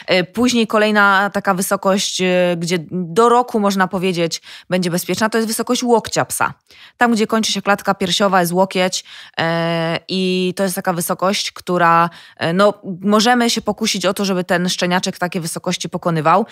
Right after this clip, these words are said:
No, te przeszkody w parkach często są dużo wyższe, więc tego bym na pewno unikała. Tak samo jeśli chcemy chodzić na zajęcia sportowe, to też poczekajmy z tym. Najpierw zajęcia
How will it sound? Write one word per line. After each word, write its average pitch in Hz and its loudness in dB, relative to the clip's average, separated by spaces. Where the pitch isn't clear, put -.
No, 214 2
te 226 0
przeszkody 220 -2
w - -10
parkach 196 2
często 180 -2
są 160 0
dużo 151 0
wyższe, 151 -4
więc 147 -4
tego 160 -2
bym 151 -2
na 151 -2
pewno 147 0
unikała. 156 2
Tak 202 -4
samo 233 0
jeśli 214 -2
chcemy 202 -4
chodzić 190 -8
na 190 -2
zajęcia 190 -4
sportowe, 185 -4
to 180 -6
też 180 -4
poczekajmy 185 -4
z - -10
tym. 175 -4
Najpierw 170 -4
zajęcia 165 -2